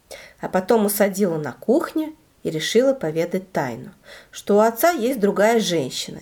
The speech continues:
и он с ней живет, поэтому и не приезжает. Она со мной так говорила, будто я маленькая девочка.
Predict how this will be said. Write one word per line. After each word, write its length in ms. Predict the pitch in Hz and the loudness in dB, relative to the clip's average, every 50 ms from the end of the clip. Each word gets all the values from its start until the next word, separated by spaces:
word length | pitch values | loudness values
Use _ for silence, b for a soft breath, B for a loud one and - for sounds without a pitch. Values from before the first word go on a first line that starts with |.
| - - | -10 -6
и 80 | 160 | -2
он 160 | 165 175 208 | 0 0 0
с 140 | 226 - - | 0 0 0
ней 100 | 269 269 | 2 2
живет, 560 | 262 233 269 269 208 185 165 147 143 - - B B B B B B | 2 2 2 0 0 -2 -4 -4 -8 -14 -20 B B B B B B
поэтому 480 | - 170 170 175 185 208 - 240 233 233 | -2 0 2 2 2 2 0 0 2 2
и 40 | 240 | 2
не 120 | 240 240 | 2 0
приезжает. 580 | 240 247 240 240 247 220 175 165 143 120 - - _ - _ B B B B B B B B B | 0 2 4 4 4 4 2 -2 -6 -10 -12 -16 _ -20 _ B B B B B B B B B
Она 220 | - 180 185 220 233 | -4 0 2 2 2
со 160 | 220 - 233 | 2 2 4
мной 140 | 233 240 233 | 4 2 2
так 280 | 233 247 220 196 180 | 4 2 2 2 0
говорила, 500 | 156 - 180 180 170 175 233 311 349 381 | -4 -4 0 2 2 4 2 2 2 0
будто 320 | 220 196 196 202 196 - 196 | 0 0 -2 -4 -4 -6 -4
я 140 | 180 185 | -2 -2
маленькая 540 | 180 185 190 190 202 226 233 233 - 262 262 | 0 2 2 2 2 2 0 2 0 0 0
девочка. 600 | 233 208 196 190 156 - - - - - - - | 0 0 0 0 0 -2 -6 -14 -16 -16 -18 -20